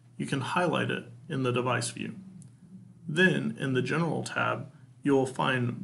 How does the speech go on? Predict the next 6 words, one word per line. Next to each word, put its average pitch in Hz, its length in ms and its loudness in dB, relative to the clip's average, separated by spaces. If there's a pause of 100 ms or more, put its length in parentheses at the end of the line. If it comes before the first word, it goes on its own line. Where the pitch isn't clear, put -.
(160)
both 131 240 -2
configurable 185 720 2
settings 143 480 0
for - 180 0
your 127 140 2
device 127 560 -2